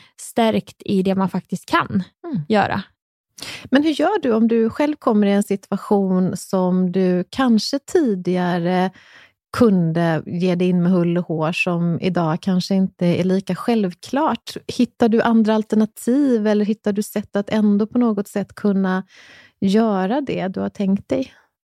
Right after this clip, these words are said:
Speaker 1: Ja, men jag hittar nog, eh, någon form av lösning, och ibland kanske en kombo av att det blir kanske inte alltid som jag tänkt, men jag löser det ändå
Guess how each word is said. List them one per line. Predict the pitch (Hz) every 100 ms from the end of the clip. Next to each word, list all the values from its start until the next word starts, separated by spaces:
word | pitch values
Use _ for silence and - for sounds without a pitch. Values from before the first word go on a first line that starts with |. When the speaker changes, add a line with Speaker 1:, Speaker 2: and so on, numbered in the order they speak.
| _ _ -
Speaker 1:
Ja, | 269
men | 294
jag | 330 330
hittar | 381 _ 240
nog, | 214 190 190 190
eh, | 196 - - _ _ _ _ _
någon | 240 294 302
form | 262 190 190
av | 196 202
lösning, | 214 202 - - 202 226 247
och | 226
ibland | 214 220 262
kanske | 302 294 214
en |
kombo | - 262 262 240 202
av | - 185
att | 185
det | 214
blir | 202 208
kanske | - 208
inte | 208 -
alltid | 196 196
som | -
jag | 190 -
tänkt, | 233 269 -
men | 226 220 220 - - - _ _ _ _ _
jag | 180 233
löser | 220 185 170 -
det | 185
ändå | 185 220 294 -